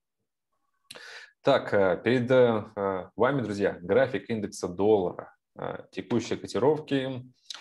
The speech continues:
девяносто один восемьдесят пять. Ранее, э, была, э, сделка,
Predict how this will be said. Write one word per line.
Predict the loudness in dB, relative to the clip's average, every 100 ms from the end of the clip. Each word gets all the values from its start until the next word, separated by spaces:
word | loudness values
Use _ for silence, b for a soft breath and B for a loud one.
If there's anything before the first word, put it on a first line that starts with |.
| B B B _
девяносто | -2 0 0 2 2
один | 2 0 2
восемьдесят | 0 0 -6 -8 -10 -6
пять. | -6 -6 -4
Ранее, | 0 2 2 -2 -4 -4
э, | -2 -2
была, | 0 2 2 0 -4
э, | -6 -6
сделка, | -6 0 2 2 4 2 2